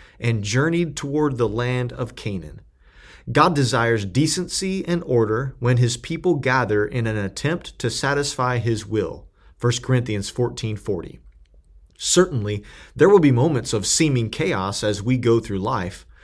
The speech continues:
but when we are in positions to control our schedules, focus, and activity, we should order them in a manner that is most conducive to honoring the Lord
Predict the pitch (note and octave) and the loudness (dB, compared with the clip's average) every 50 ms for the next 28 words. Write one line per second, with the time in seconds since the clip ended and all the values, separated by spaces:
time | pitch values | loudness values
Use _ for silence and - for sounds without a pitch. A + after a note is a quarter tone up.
0 | - - - - - C3 D3+ C#3+ D#3 D3 C#3+ C3 B2+ D3+ G3 A3 G#3 F#3 F3 E3 | -20 -20 -20 -2 2 4 4 4 4 4 4 4 4 4 4 4 4 4 2 0
1 | D3 - C#3 B2 A2 C#3+ D3+ D3 - D#3 D3 C#3+ - - C#3+ B2+ - A#2+ G#2+ - | 2 2 2 2 2 2 0 0 -2 -4 -4 -4 -4 -4 -4 -4 -2 -4 -4 -2
2 | - D3 D3 C#3+ B2 G#2 G#2 - - - - C#3 C#3 C#3+ C#3 D#3 D3+ D3+ D3+ D3+ | 0 0 0 0 0 -4 -4 -6 -6 -4 0 0 0 0 0 -2 -4 -4 -6 -8
3 | - - - _ _ _ - - E3 E3+ E3 E3 E3 E3 D#3+ - - - - - | -12 -14 -16 _ _ _ 4 6 6 6 6 4 -2 -2 -2 -4 -6 -8 -8 -6
4 | A#2 A2+ G#2+ G2 - - - G3 D#3 A2+ F#2+ G2 G2 F#2+ - - - - - - | -4 -4 -4 -4 -4 -2 0 0 2 0 0 -2 -4 -6 -8 -14 -20 -20 -20 -20
5 | - _ - C3 D3+ D3+ D3+ D#3+ - - F3 G3 A3+ G#3+ F#3 C3+ G#2 G#2+ G#2 A2 | -20 _ -2 0 2 2 4 2 2 4 4 4 6 6 4 2 2 0 -2 -2
6 | A#2 - C#3 B2+ B2 A2+ A2 A2+ C3+ D#3+ F3+ G3+ G3+ E3+ C#3 A#2 G#2 G#2+ G2+ F#2 | -2 -2 -2 0 0 0 0 0 0 0 0 0 0 2 2 0 0 0 -2 -2
7 | B2 A#2+ D3 G3 A3+ - - - - A#3 G#3+ E3 C#3 B2 A2 - - A#2+ A#2+ B2 | 0 2 2 2 2 -2 -6 -6 -6 -4 -2 0 0 0 0 -2 -2 -4 -4 -4
8 | A#2+ B2 A#2+ - A#2+ C3 D3+ D3 D#3 D#3 D3+ C#3+ E3 C#3+ A#2 G#2+ G#2 G#2 G#2 G#2+ | -4 -6 -6 -4 -4 -4 -2 -2 -2 -2 -2 -2 -2 0 2 2 4 4 2 0
9 | G#2 G#2 | -2 -4